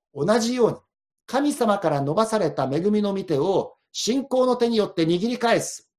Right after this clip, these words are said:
そのことによって救われたのですが、その同じ原理で彼も救われたんだということがわかります。さあ、このようにバルティマイが救われ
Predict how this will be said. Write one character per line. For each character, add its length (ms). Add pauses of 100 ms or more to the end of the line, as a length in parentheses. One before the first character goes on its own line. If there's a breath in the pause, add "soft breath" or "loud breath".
そ 160
の 100
こ 120
と 120
に 80
よ 120
っ 100
て 100
救 240
わ 100
れ 80
た 120
の 100
で 120
す 120
が、 360 (320)
そ 140
の 240
同 80 (120)
じ 140
原 240
理 120
で 340 (120)
彼 240
も 360
救 280
わ 80
れ 100
た 160
ん 160
だ 120
と 120 (460)
い 100
う 80
こ 100
と 140
が 380
わ 100
か 120
り 120
ま 100
す。 200 (760)
さ 520
あ、 40 (1200)
こ 120
の 100
よ 160
う 40
に 420 (680)
バ 140
ル 80
テ 120
ィ 20
マ 140
イ 60
が 160
救 320
わ 120
れ 120